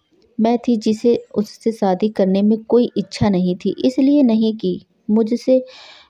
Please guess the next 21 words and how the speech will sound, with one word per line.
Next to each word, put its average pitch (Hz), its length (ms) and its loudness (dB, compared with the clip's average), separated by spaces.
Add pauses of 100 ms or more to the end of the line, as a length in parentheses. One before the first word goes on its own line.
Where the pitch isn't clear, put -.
मुझे 233 200 2
उसमें 254 380 2
दिलचस्पी 214 680 -2
भी 226 140 0
नहीं 208 260 2
थी, 190 260 -4 (100)
बल्कि 214 380 0
इसलिए 220 400 0
कि 233 160 -4
मुझे 208 300 0
पता 185 420 -4
था 185 320 -6 (140)
कि 214 120 2
वह 214 200 0
मेरा 196 320 2
कभी 196 320 0
हो 196 260 0
ही 226 180 2
नहीं 269 220 2
सकता, 196 680 -4 (540)
या 247 340 2